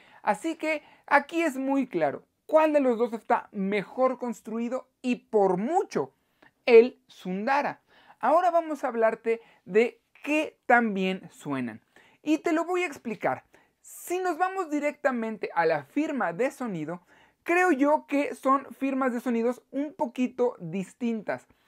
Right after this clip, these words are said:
El Sundara es un poco más balanceado y el H E R nueve es más cargado hacia los bajos con unos agudos muy limpios. Vamos a desglosarlo.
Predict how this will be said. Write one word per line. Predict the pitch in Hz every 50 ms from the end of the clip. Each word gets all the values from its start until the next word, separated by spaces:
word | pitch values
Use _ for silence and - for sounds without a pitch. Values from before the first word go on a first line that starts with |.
| - _ _ _ _ -
El | 285 311 339 359 - 311
Sundara | 277 - - 302 311 302 269 262 226 226 240
es | - - 233 226 - -
un | 240 226 214
poco | - 247 247 240 - 233
más | 208 190 190 202 208 196 208 175 139 151
balanceado | 214 247 277 302 294 285 - - 240 214 208 208 214 240 254 - _ _ _ _
y | - 302 320 330 311 - - 508 - -
el | 285 285 277 277 285 - - _
H | - 262 277 269 - - 277 254 - -
E | 214 220 220 214 - -
R | - 226 233 233 226 214
nueve | 190 190 196 202 202 196 202 208 - - _ _ _ -
es | 269 277 277 262 - -
más | 220 208 220 233 220 -
cargado | - - 220 214 202 175 190 185 185 196 190 -
hacia | 196 165 - - 196 180
los | 170 170 165 - _ _
bajos | - 151 147 180 196 175 - 220 233 - _ _ _ _ _
con | - 247 233
unos | 233 233 240 220 -
agudos | - 208 190 185 190 190 190 196 190
muy | 185 170 156 165 170 170 170
limpios. | 165 170 180 196 196 185 - 131 120 - _ _ _ _ _ _ _
Vamos | _ 294 330 349 349 330 - -
a | - 233 233 240 - _
desglosarlo. | _ 190 180 196 190 165 175 170 160 156 - - 139 127 - 127 131 _